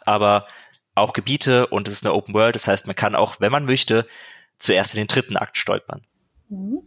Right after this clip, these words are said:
Speaker 2: Ich habe ja schon ein bisschen, äh, gelinst, was es demnächst auf gamestar punkt de für News und Specials zum Thema gibt. Und du hast gesagt, Diablo vier zeigt uns Orte, von denen wir bis jetzt nur gehört haben.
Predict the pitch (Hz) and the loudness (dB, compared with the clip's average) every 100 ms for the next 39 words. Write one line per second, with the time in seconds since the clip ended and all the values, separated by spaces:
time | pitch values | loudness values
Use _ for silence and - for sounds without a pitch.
0 | _ - - - 294 349 320 285 277 294 | _ -20 -12 -2 2 4 4 4 4 2
1 | 285 - 226 220 208 202 233 294 - 202 | 2 2 0 2 2 4 6 4 2 -2
2 | 196 208 - 190 196 - 196 - 196 214 | -2 -2 -6 -4 -4 -6 -6 -2 0 0
3 | 196 185 - 190 190 - 180 175 185 202 | -2 -4 -2 -2 -4 -6 -6 -2 -2 -2
4 | 240 - 175 - 214 214 208 - 185 - | -4 -4 -4 -2 -2 -2 -2 -2 -4 0
5 | 277 285 233 247 208 214 349 320 - 226 | 4 4 4 2 0 0 0 0 0 2
6 | 240 - 202 208 262 240 - 254 269 233 | 2 2 2 4 4 2 0 0 0 2
7 | 214 208 202 - 233 247 - 214 202 220 | 2 0 -4 -4 -4 -4 -2 -2 2 0
8 | 214 196 185 - 208 - 220 214 196 196 | 2 -2 -2 -2 -2 -2 0 2 2 2
9 | 180 214 220 - 143 - - | 4 2 2 0 0 0 -6